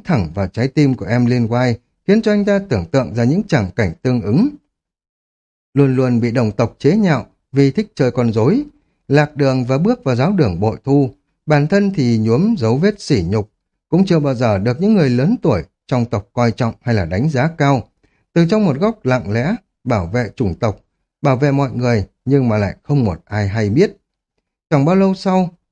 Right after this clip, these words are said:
Emlyn đã tự cảm động với chính mình, cung kính đáp lại, "Ý chí của ngài sẽ được chấp hành trên mặt đất." Lên dựa về phía sau một chút, vẫn đáp bằng giọng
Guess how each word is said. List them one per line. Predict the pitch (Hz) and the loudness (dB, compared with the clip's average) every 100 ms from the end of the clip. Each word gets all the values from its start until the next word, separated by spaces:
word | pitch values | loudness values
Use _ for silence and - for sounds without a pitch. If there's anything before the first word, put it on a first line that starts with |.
| _ | _
Emlyn | 143 123 120 110 | 0 2 2 0
đã | 156 - | -2 0
tự | 160 - | 0 0
cảm | 131 90 | -2 -2
động | 101 113 | -2 -2
với | 143 156 | -2 -2
chính | 147 208 | 0 2
mình, | 160 87 - _ | 2 0 -6 _
cung | 143 131 107 | 0 0 0
kính | 113 190 | 0 0
đáp | 226 147 | -2 0
lại, | 131 110 _ _ _ _ _ _ _ | 0 -2 _ _ _ _ _ _ _
"Ý | 147 160 | 0 2
chí | 208 | 0
của | 226 113 | -2 -2
ngài | 95 95 82 | 0 -2 -2
sẽ | 170 | 0
được | 170 - | 0 0
chấp | - - | -4 -4
hành | - 104 - | -4 -4 -4
trên | 123 113 | -2 0
mặt | 101 - | 0 0
đất." | - - _ _ _ _ _ _ _ _ - | -2 -2 _ _ _ _ _ _ _ _ 0
Lên | 202 175 | 2 2
dựa | 147 120 | 0 0
về | 120 120 | -2 0
phía | 147 | -2
sau | 156 180 | -2 0
một | 135 85 | 0 0
chút, | - 240 - | 0 -2 -2
vẫn | 117 139 | -4 0
đáp | 170 214 151 | 0 0 -2
bằng | 120 104 | -2 0
giọng | 123 | -2